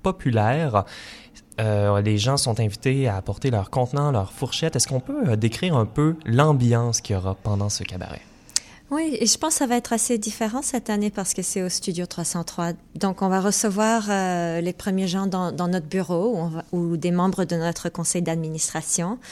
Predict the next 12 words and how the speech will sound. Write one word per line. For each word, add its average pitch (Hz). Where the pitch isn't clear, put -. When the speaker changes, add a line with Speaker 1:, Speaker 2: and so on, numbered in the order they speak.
Speaker 2:
vont 165
servir, 175
euh, 156
le 165
souper, 165
qui 147
sera -
des 147
samosas, 151
salades 147
et, 143
euh, 127